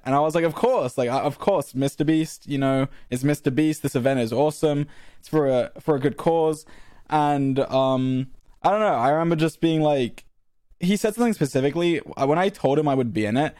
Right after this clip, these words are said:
he, he was very grateful for it. He was like, "Oh my God, thank you so much. I love you." And I was like, "Of course, like, I'm, you could have picked anyone. I'm like, I should be thanking you or whatever." And, uh, you needed to have a whiteboard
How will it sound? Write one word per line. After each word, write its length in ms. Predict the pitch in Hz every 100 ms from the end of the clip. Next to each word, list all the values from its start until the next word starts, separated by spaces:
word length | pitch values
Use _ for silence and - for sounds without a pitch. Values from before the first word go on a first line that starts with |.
| - -
he, 240 | 147 147 151
he 140 | 151 160
was 200 | 160 151 -
very 300 | 147 170 185
grateful 460 | 123 143 147 123 113
for 140 | 104
it. 140 | 82 123
He 100 | 120
was 220 | 123 120
like, 140 | 120 -
"Oh 100 | 196
my 140 | 190
God, 200 | 196 190
thank 220 | 202 190
you 60 | 185
so 120 | 196
much. 140 | 196
I 100 | 190
love 220 | 170 180 180
you." 240 | 175 151 - - -
And 240 | - 156 151
I 40 |
was 120 | 151
like, 220 | 160 143 - - - - - -
"Of 200 | - 143
course, 280 | 147 214 220
like, 120 | 135
I'm, 680 | 123 156 160 131 135 123 113 -
you 140 | 156 165
could 120 | 196
have 80 | 180
picked 200 | 190 160
anyone. 380 | 185 190 143
I'm 120 | 117 117
like, 160 | 120
I 140 | 120 151
should 140 | 156
be 100 | 156
thanking 360 | 151 147 151 143
you 220 | 190 147
or 100 | 110
whatever." 400 | 113 107 110 104 - - -
And, 320 | 135 143 139
uh, 440 | - 139 135 123 -
you 220 | 147 151
needed 180 | 170 208
to 80 | 220
have 160 | 202 170
a 60 |
whiteboard 680 | 120 123 156 117 95 67 -